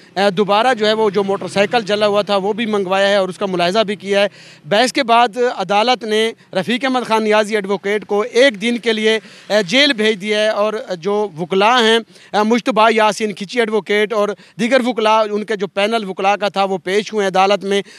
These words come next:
और उन्हें बहस में भी हिस्सा लिया है। अ, अ, ये इम्कान जाहिर किया जा रहा था कि उसकी ज़मानत जो है वो, अ, अ,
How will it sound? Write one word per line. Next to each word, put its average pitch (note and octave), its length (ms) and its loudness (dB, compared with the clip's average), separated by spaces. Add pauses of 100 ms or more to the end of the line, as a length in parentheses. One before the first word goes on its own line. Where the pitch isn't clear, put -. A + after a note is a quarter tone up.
(100)
और A3+ 80 2
उन्हें A#3+ 200 2
बहस G#3+ 280 2
में B3 160 -4
भी A3+ 140 -6
हिस्सा G#3+ 240 -4
लिया G3 260 -4
है। G#3 180 -2
अ, F3+ 400 -8
अ, - 0 -
ये F#3 320 -2
इम्कान A3+ 380 -2
जाहिर A#3 220 4
किया A#3 180 -4
जा G#3 180 0
रहा G#3 140 -2
था G#3+ 120 -4
कि G3+ 200 -6 (260)
उसकी A#3 240 -4
ज़मानत G#3+ 420 2
जो F#3+ 140 0
है G#3+ 120 4
वो, G3+ 360 0 (260)
अ, - 20 2
अ, F#3 800 2